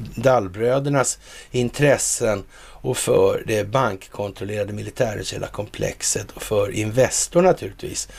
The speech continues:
som räddades mer av det kalla krigets och uppkomsten av sin egen förbättrade affärsmoral, var en klassiker där.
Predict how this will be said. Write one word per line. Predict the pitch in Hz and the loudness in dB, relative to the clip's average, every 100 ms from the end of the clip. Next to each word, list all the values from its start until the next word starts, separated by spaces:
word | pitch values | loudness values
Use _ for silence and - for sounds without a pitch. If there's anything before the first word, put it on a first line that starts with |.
| - - | -18 -8
som | - 107 | 0 4
räddades | 104 101 98 - | 6 4 2 -4
mer | 104 98 | -2 -2
av | - | -2
det | - | -4
kalla | - - | -4 -4
krigets | - 92 87 - - | -4 -4 -4 -4 -2
och | 117 | -2
uppkomsten | 98 - 104 101 92 | -2 -4 -6 -4 -4
av | |
sin | 95 104 | -6 -4
egen | 101 95 98 | -4 -4 -8
förbättrade | 98 101 - 92 - | -2 -4 -2 -2 0
affärsmoral, | - 120 107 - 156 165 98 | 2 2 2 2 4 4 2
var | 82 | -6
en | - | -8
klassiker | - - - - | -8 -6 -8 -8
där. | - | -8